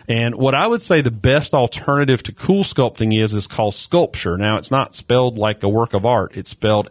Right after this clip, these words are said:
S C U L P S U R E.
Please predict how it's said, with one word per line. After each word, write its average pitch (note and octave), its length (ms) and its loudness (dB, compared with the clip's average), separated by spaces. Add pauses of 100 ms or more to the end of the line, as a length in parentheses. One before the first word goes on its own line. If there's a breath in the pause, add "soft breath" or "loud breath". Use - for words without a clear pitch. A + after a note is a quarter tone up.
S C3+ 400 -2 (200 soft breath)
C A#2+ 560 -2 (180 soft breath)
U C3 460 2
L B2 260 0
P B2 520 -2 (480 soft breath)
S A#2+ 300 -2
U G#2+ 160 -2
R G2+ 260 0
E. B2+ 360 -4